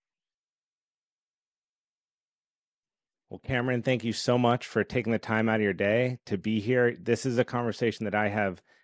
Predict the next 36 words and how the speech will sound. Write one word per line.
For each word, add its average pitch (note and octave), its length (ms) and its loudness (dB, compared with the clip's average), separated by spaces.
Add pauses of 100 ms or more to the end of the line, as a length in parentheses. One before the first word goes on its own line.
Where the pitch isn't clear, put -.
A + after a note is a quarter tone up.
(120)
looked A#2 320 -6
especially D3 480 -2
forward B2 400 4
to F#2+ 280 -6 (480)
because A2 380 0
I've G#2+ 220 0
been A#2+ 100 0
able B2 200 0
to A2+ 100 2
talk A#2 240 -2
about A2 200 0
movement A2+ 380 0
and G#2 100 -8
performance A2+ 460 -6
from G#2 180 -6
a F2+ 60 -6
lot G#2 260 0
of A#2 60 -4
different G#2+ 300 -4
angles, A2 340 -4
from - 160 -4
the F#2 80 -2
strength A2 240 -4
and G#2+ 100 -4
conditioning G#2 400 -4
side, G#2 380 0
the G2 80 -4
physical G2+ 300 -8
therapy G2+ 400 -2
side, G2 480 -2 (400)
the G2 180 0
high-level G#2 480 0
jiu-jitsu G2 460 -8
practitioner G#2 580 -8
side, F#2+ 380 -2
but G2 180 -6